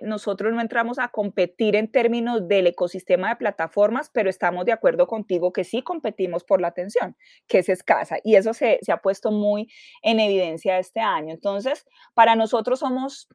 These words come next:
digamos, Retina es un complemento por el lugar a donde llega, pero sí empezamos a detectar un fenómeno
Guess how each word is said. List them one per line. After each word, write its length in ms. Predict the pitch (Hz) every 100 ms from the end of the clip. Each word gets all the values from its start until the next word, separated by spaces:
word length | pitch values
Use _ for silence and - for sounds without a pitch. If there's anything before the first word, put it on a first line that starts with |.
| -
digamos, 320 | 220 214 208
Retina 360 | 233 233 233 220
es 100 | 240
un 100 | 254
complemento 600 | 269 262 262 214 180 220
por 180 | - 233
el 100 | 208
lugar 460 | 190 185 180 156 -
a 120 | 196 214
donde 300 | 220 196 165
llega, 400 | 175 185 254 -
pero 200 | 233 214
sí 160 | 202 220
empezamos 560 | 202 214 233 226 233
a 60 | 240
detectar 520 | 214 - 170 - 170
un 140 | 180
fenómeno 720 | - 220 208 202 196 202 202